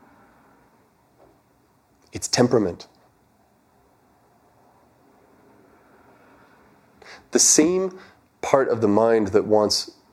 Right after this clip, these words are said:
results for nothing can make a little leap into thinking, "If I just do this, this, and this, I've succeeded." Hmm. Right?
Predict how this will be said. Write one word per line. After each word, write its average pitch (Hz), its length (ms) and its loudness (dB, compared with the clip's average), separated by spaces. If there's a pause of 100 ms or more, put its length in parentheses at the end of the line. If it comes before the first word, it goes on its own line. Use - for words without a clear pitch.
(240)
results 110 500 2
for - 200 -6
nothing 95 500 -2 (1500)
can 110 180 0
make 120 160 4
a 92 60 4
little 131 320 4
leap 131 340 2 (960)
into 110 200 4
thinking, 110 460 2
"If 120 200 0
I 117 160 0
just 123 480 0
do 120 180 6
this, 127 340 2
this, 123 360 0
and 101 240 0
this, 139 420 2 (340)
I've 101 160 0
succeeded." 92 580 -2 (180)
Hmm. 139 160 -6 (2250)
Right? 92 220 -16